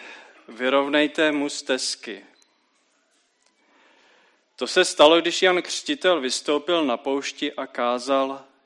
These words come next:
„Čiňte pokání a dejte se pokřtít na odpuštění hříchů.“ Celá judská krajina i všichni z Jeruzaléma vycházeli k němu, vyznávali své hříchy a dávali se od něho křtít v řece Jordánu.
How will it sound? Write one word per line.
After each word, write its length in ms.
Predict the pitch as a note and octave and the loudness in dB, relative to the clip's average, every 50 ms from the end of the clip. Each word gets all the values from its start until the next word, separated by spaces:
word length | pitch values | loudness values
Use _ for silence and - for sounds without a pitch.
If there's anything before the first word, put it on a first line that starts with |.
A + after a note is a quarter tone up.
| _ _ | _ _
„Čiňte 380 | - - - D#3 D#3+ D3+ - E3+ | -8 -4 -4 -2 -2 0 0 0
pokání 800 | - - C3+ B2+ - D3+ C#3+ C#3+ C#3+ D3 D3+ D#3 D#3+ D#3+ F3 - _ _ | 0 -2 -4 -2 2 4 4 6 6 4 2 2 0 -2 -6 -10 _ _
a 60 | - B2 | -8 -4
dejte 280 | C3 C3 C3 C#3+ E3 | -4 -2 -2 -2 -4
se 200 | D#3 - D#3+ C3+ | -4 -2 -2 -2
pokřtít 720 | - - C3 B2 - - - - - D#3 E3 E3 - - | -2 -4 -6 -6 -6 -8 -8 -6 -4 -4 -4 -4 -6 -8
na 140 | D3+ C3 A#2+ | -8 -8 -6
odpuštění 880 | A#2 B2 B2 - - D#3 C#3+ - - - D#3 C#3+ C#3 C#3 C#3 C#3 C3+ C3 | -6 -10 -12 -12 -12 -12 -10 -10 -6 -4 -2 -2 0 0 -2 -2 -4 -6
hříchů.“ 640 | A#2+ - - A#2+ A2+ - - - - A2 - - _ _ _ _ _ _ _ _ _ _ _ _ _ _ _ _ _ _ _ _ - - - - _ _ _ | -8 -10 -12 -12 -12 -14 -16 -20 -20 -20 -20 -20 _ _ _ _ _ _ _ _ _ _ _ _ _ _ _ _ _ _ _ _ -20 -20 -20 -20 _ _ _
Celá 320 | - - C#3+ D3 D#3 D#3+ E3 | 2 6 8 10 12 12 10
judská 460 | E3+ E3+ - - - - F#3+ F3+ F3 | 8 6 0 -2 0 4 4 4 4
krajina 440 | F3 - C#3 C3+ C3+ C#3 C#3 C#3+ - | 2 2 2 2 4 4 2 0 -2
i 100 | - C#3 | -2 -6
všichni 400 | - - C#3+ C3 - D#3+ D#3 C3+ | -6 -6 -6 -6 -4 -2 -2 -2
z 80 | B2 | 0
Jeruzaléma 720 | C3 B2+ B2 B2 A#2+ A#2 C3 B2+ C3 C3+ C3+ C#3 D3 C#3 | 0 0 0 -2 -2 0 2 2 2 2 2 2 2 0
vycházeli 600 | C3+ C3+ - - D3 C#3 C3+ C3 C#3+ D3 C#3 C3+ B2+ | 0 -2 -2 0 0 2 2 2 0 0 0 0 -2
k 80 | - | -4
němu, 480 | C3 B2+ B2+ B2+ C3 C3+ C#3 C#3+ D3 - - - _ _ _ - | -4 -4 -2 0 0 -2 -2 -4 -6 -10 -18 -20 _ _ _ -12
vyznávali 600 | A#2 A#2+ A2+ B2+ B2+ B2 B2 A#2+ B2 B2 C3 B2+ | -12 -8 -4 0 0 2 2 2 2 0 0 -2
své 320 | - - C#3 B2+ A#2+ A#2 | -4 -4 -4 -2 -2 -2
hříchy 680 | A2+ G#2+ - B2 A#2+ A#2+ - - - C#3+ C#3 D3 C#3+ - - - _ - - - _ _ _ _ _ _ _ _ | -4 -6 -8 -10 -10 -12 -12 -8 -6 -6 -6 -6 -10 -14 -20 -20 _ -20 -20 -20 _ _ _ _ _ _ _ _
a 80 | - A#2 | -2 2
dávali 380 | A#2 B2+ B2+ C3 D3 D#3+ E3+ | 4 4 4 6 6 4 4
se 180 | E3+ - - G3 | 2 0 0 0
od 160 | - D3 C#3 | 0 -2 -2
něho 260 | - F3 F3 F3+ E3 | -4 -4 -2 -2 -4
křtít 600 | - - - - - - - D#3 D#3+ E3 D#3+ - - | -6 -6 -10 -12 -10 -8 -6 -6 -6 -6 -8 -12 -16
v 60 | C#3 | -10
řece 360 | A#2+ B2+ C#3 C3 - - D3 C#3+ | -8 -6 -6 -4 -4 -2 -2 0
Jordánu. 760 | C3+ B2+ B2 A#2 A2+ B2+ B2 A#2+ A#2 A2 G#2 G2 F2+ - - | 0 -2 -2 -2 -2 -2 -2 -2 -4 -6 -8 -12 -16 -20 -20